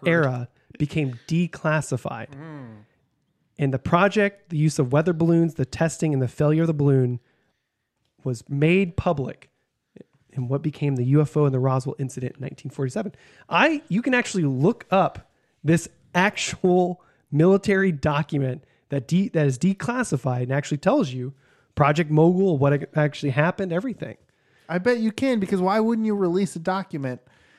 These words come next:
Speaker 3: that's quote unquote classified just to make it easier than
Speaker 2: Uh-huh.
Speaker 3: actually admitting that aliens landed?
Speaker 2: Right.
Speaker 1: Cui bono? You know?
Speaker 2: <laughs>
Speaker 3: Qui squido.
Speaker 2: So yeah, I thought that was a fascinating, uh,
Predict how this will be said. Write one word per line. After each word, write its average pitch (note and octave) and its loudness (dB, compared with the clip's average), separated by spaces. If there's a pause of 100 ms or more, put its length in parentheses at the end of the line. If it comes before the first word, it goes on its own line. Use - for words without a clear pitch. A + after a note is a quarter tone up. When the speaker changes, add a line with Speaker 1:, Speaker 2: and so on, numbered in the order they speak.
(140)
Speaker 3:
that's C3 -6
quote G#3 4
unquote E3 -6
classified C3 -6
just A3 -2
to A3+ 2
make F#3+ 0
it - -14
easier D#3+ 0 (420)
than F3 4 (160)
Speaker 2:
Uh-huh. - -10 (120)
Speaker 3:
actually F#3+ 2
admitting E3+ 0
that D3+ -6
aliens D#3 -2
landed? D3 -4 (340)
Speaker 2:
Right. C3 -2
Speaker 1:
Cui F#3+ -6
bono? D3+ -6 (720)
You - 4
know? B4+ 2
Speaker 2:
<laughs> - -6
Speaker 3:
Qui D3 0
squido. G3 -4 (680)
Speaker 2:
So - -2
yeah, G#4 0
I B3+ 2
thought C4 2
that B3+ 2
was B3+ 2
a B3 -4
fascinating, A#3+ 0
uh, G#3 2